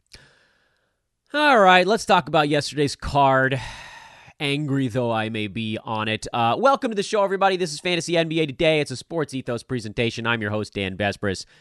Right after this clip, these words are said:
You can find me on Twitter at Dan Besbris, D A N B E S B R I S. We've got our two-parter today. As usual, we'll be breaking down yesterday's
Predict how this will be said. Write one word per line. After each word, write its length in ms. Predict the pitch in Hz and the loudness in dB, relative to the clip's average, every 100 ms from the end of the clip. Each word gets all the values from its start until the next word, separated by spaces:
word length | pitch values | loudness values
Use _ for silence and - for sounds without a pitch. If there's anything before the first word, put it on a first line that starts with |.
| _ _ _ _ | _ _ _ _
You 140 | 170 220 | 0 2
can 120 | 175 | 2
find 240 | 175 160 | 2 2
me 80 | 175 | 2
on 140 | 156 | 0
Twitter 340 | 131 131 202 - | 2 0 0 -2
at 320 | 147 175 - - 120 | 2 2 2 -16 -10
Dan 440 | 101 175 202 202 185 | 0 2 4 0 2
Besbris, 560 | 214 208 180 151 - | 2 2 0 -2 -2
D 260 | 98 165 - 170 | -6 -6 -4 -2
A 200 | 165 160 | -2 0
N 400 | 175 165 147 120 | -2 0 -2 -4
B 340 | 107 143 160 - | -6 -6 -6 -8
E 240 | 156 151 147 170 | -8 -8 -6 -2
S 260 | 151 139 | -2 -2
B 300 | 117 151 151 - | -6 -6 -6 -2
R 320 | 139 143 131 - | 2 2 0 -2
I 280 | 143 143 - | -2 -2 -4
S. 400 | 180 170 - - - _ _ _ _ - | -2 -2 -2 -8 -12 _ _ _ _ -2
We've 80 | 180 | 4
got 140 | 202 | 6
our 80 | 185 | 4
two-parter 500 | - 208 190 196 196 | 2 0 6 6 6
today. 380 | 190 185 180 175 | 2 2 4 2
As 320 | - 170 160 135 | 0 -2 -2 -4
usual, 380 | 156 147 151 | -6 -2 0
we'll 80 | 139 | 0
be 100 | 127 | -2
breaking 300 | 110 131 127 | -2 -2 -2
down 200 | 123 120 | -4 -2
yesterday's 680 | 123 120 120 117 113 110 104 | -2 -2 -2 -2 0 -2 -8